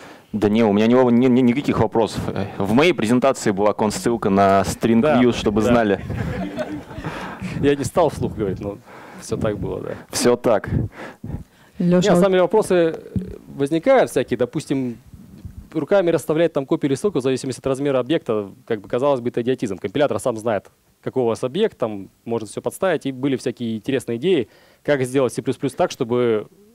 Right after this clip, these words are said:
Speaker 2: компилятор за вас решал в данном конкретном случае, данный конкретный объект, как его передать. Но они тоже пока не увенчались успехом. Вот. Но так как у нас теперь есть is trivially copy-, copyable в, э, S T D, можно, наверное, будет добавить что-нибудь вроде is cheaply copyable. Вот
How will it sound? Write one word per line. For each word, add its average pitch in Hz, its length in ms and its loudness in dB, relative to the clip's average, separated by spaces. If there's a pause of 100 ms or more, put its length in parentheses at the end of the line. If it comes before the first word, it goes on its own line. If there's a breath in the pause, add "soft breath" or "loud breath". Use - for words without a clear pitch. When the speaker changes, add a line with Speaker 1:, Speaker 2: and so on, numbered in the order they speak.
(200)
Speaker 2:
компилятор 139 380 0
за 117 100 0
вас 117 160 0
решал 95 320 -2 (240)
в 117 140 -16
данном 127 200 0
конкретном 110 320 -2
случае, 202 280 -4
данный 120 140 2
конкретный 117 300 -4
объект, 143 220 -2
как 135 160 -4
его 120 140 -4
передать. 104 360 -6
Но 110 60 -8
они 170 140 -4
тоже 160 180 -2
пока 131 200 -6
не 127 80 -4
увенчались 120 380 -4
успехом. - 340 -20 (840 soft breath)
Вот. 101 240 -8
Но 165 280 0
так 160 180 0
как - 40 -14
у 156 40 0
нас 156 120 2
теперь 151 260 -4
есть 151 220 -2
is 160 140 -6
trivially 135 440 0
copy-, 147 400 -2
copyable 107 600 -2 (140)
в, 98 200 -6
э, 104 760 0
S - 120 -12
T 117 100 -8
D, 101 120 -2
можно, 147 240 -4
наверное, 135 240 -2
будет 120 160 -4
добавить 120 260 0
что-нибудь 110 300 -6
вроде 117 240 -2
is 127 160 -8
cheaply 131 320 -8
copyable. 98 440 -4
Вот 110 160 -6